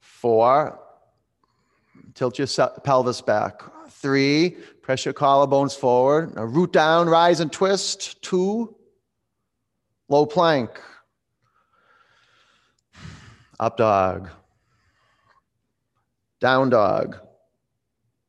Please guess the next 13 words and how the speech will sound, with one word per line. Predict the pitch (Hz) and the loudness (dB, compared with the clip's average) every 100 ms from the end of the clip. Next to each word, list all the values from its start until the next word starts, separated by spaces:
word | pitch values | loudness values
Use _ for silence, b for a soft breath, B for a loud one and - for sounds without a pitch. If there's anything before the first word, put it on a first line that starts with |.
| _ - | _ 0
Warrior | 156 160 156 | 2 4 4
one, | 170 165 160 | 4 2 2
left | 165 165 | 0 0
leg | 135 | -2
forward. | - 135 117 110 104 104 - _ _ | 0 -2 0 -2 -6 -14 -20 _ _
Warrior | 151 160 160 151 | 0 2 4 2
two, | 190 185 143 117 101 - _ _ _ _ _ _ _ _ _ _ _ _ _ _ | 2 2 2 -2 -6 -20 _ _ _ _ _ _ _ _ _ _ _ _ _ _
straighten | - 156 160 160 | -8 -2 0 2
your | 160 | 2
legs. | 156 139 117 - - - - - _ _ _ _ _ _ _ _ _ _ - | 4 4 2 -4 -12 -14 -16 -20 _ _ _ _ _ _ _ _ _ _ -12
Adjust | 110 139 139 - | -4 -2 -2 -4
your | 139 | -4
foundation. | 143 135 123 117 - 120 | -4 -2 -4 -6 -8 -14